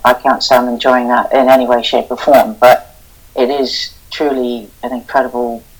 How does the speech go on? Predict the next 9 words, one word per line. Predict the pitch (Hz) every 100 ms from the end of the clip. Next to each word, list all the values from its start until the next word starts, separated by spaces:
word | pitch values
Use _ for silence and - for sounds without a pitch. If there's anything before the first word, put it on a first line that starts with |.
| -
thing | - 123 117
to | 120
witness, | 131 110 107 101 - - -
and | 123 120 117 117 - - - _ - - -
hope | - 190 -
to | -
God | - 139 123 120 -
that, | 151 143 -
uh, | 151 151 143